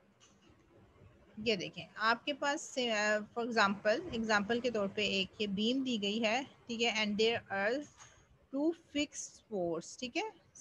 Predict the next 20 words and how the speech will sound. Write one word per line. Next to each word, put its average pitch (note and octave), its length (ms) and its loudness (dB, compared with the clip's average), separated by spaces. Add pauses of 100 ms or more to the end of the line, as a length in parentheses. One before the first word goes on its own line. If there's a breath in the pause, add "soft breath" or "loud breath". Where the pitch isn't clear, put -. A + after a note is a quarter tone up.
Simply B3+ 280 -2
spotted B3 360 -2
beam A3+ 260 -2
होती A3 240 -2
है A#3+ 80 2
जिसके A#3+ 300 -2
दो, G#3 580 2
बो-, F#3 480 -4
अ, F3+ 200 -2
both F3+ 540 -2
एंड B3+ 180 -4
जो A#3+ 160 -4
हैं A#3 120 -2
वो A#3 120 -6
क्या A#3 140 -4
होते A3+ 200 -4
हैं, E4 60 -2
फिक्स्ड B3 400 -6
होते - 200 -6
हैं। - 140 -8